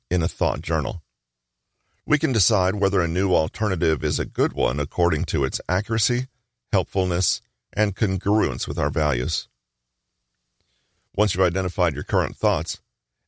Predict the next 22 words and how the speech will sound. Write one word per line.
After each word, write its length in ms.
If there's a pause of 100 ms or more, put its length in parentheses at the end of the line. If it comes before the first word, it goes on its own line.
ask 280
if 120
there's 260
a 80
different 540
way 340 (120)
to 120
think 240
about 300
things 400 (440)
and 140
how 160
you 180
can 280
bring 480
that 260
idea 360
to 160
life 440
with 260
concrete 640
action. 400